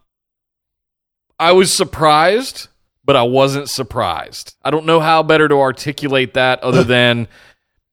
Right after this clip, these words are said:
it's a, it's a buff blonde girl that can, that can wrestle pretty good.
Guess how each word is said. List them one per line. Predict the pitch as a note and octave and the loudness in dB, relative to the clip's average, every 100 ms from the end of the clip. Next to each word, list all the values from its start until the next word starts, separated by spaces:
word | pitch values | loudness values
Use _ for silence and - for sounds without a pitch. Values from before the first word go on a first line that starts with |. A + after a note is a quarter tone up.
| _ - | _ -4
it's | C#3 - | -4 -2
a, | C3+ A#2+ B2 | 0 0 -2
it's | A#2+ C3 | -6 -2
a | A#2 A2 | 0 -2
buff | A2 C3 C#3 - | 0 2 2 0
blonde | C3 B2+ B2+ B2+ | -2 0 0 0
girl | B2 A#2+ A#2+ A#2+ | 0 2 2 0
that | A2+ A2+ - | 0 -2 -2
can, | B2 A2+ A2+ G#2+ - _ _ - | -4 -4 -4 -8 -12 _ _ -8
that | A2+ | -6
can | A#2+ | -2
wrestle | B2 A#2 - G2 | 0 0 0 -6
pretty | G#2+ F#2 | -6 -6
good. | F2 E2+ D#2+ | -6 -8 -10